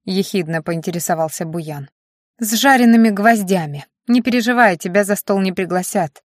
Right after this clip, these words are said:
Листик с Захарием еле примирился». «А Захарий у нас кто?» спросил Арнель.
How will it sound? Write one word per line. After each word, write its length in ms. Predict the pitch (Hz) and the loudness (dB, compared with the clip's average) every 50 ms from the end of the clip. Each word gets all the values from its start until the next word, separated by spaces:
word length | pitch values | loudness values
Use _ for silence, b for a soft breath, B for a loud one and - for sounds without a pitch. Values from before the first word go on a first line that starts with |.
| _ _ _ _ - | _ _ _ _ -4
Листик 480 | 226 247 294 285 - - 233 190 180 | -2 0 0 0 -2 -2 -4 -4 -2
с 40 | 185 | 0
Захарием 600 | 185 208 208 - - 254 262 240 202 165 165 165 | 0 0 0 2 2 2 2 2 2 0 -2 -4
еле 280 | 165 160 165 151 160 156 | -4 -4 -4 -4 -4 -4
примирился». 800 | - 165 175 170 170 156 156 151 147 139 - - - 156 156 - _ _ _ _ _ _ _ _ _ _ - | -4 -4 -4 -4 -4 -4 -4 -6 -6 -8 -10 -10 -12 -12 -14 -18 _ _ _ _ _ _ _ _ _ _ -2
«А 160 | - 180 185 | 0 0 2
Захарий 500 | 165 185 196 - - 214 202 196 196 190 | 2 0 0 2 4 4 4 6 4 2
у 40 | 185 | 0
нас 200 | 175 170 - - | 0 -2 -4 -4
кто?» 340 | - - - 190 208 240 - _ _ _ | -8 -4 0 2 2 2 0 _ _ _
спросил 580 | - - - - 208 196 185 - - 185 170 - - | -20 -14 -4 2 2 2 2 2 -4 -4 -4 -2 -2
Арнель. 580 | 196 190 190 185 180 170 170 170 170 160 - | 0 0 0 0 -2 -2 -4 -4 -6 -10 -12